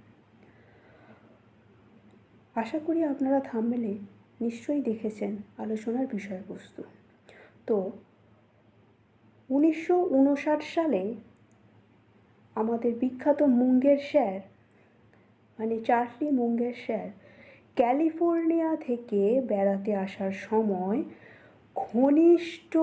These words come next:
বন্ধু মারফত ওয়ারেন বাফেট স্যারের সাথে পরিচিত হন। যদিও মুঙ্গের স্যার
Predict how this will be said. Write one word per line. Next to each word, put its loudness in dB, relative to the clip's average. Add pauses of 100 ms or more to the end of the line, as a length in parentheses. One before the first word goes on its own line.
(280)
বন্ধু 4
মারফত 0 (1400)
ওয়ারেন 4
বাফেট 0
স্যারের -2
সাথে -4 (360)
পরিচিত 0
হন। -2 (600)
যদিও 4 (540)
মুঙ্গের 2
স্যার 0